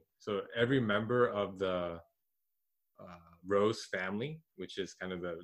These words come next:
the rich family, um, they go through this journey of act-, self-actualization almost, right? And, um, like,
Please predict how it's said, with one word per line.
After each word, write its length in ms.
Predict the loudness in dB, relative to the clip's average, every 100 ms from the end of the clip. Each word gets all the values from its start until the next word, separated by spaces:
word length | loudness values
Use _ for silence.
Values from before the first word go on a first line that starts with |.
| -10
the 80 |
rich 280 | -6 -6 -6 -10
family, 320 | -6 -6 -8 _ _ _ _ _
um, 320 | -8 -8 -8 -12 -10
they 400 | -2 2 4 2 -2 2
go 180 | 4
through 280 | 4 2 0
this 180 | 2 0
journey 440 | -2 -2 0 -2
of 420 | -4 -6 -4 -6 -8 _ _ _ _ _ _ _ _ _ _ _ _ _ _ -6
act-, 240 | -2 -2 -4 -8
self-actualization 1160 | -2 -2 -2 -4 -2 -2 -2 -2 -4 -6 -6
almost, 480 | -4 -4 -6 -10 -14 _ -14
right? 180 | -12 -10
And, 280 | -8 -6 -8 -12 _ _ _ _ -12
um, 220 | -10 -10
like, 120 | -14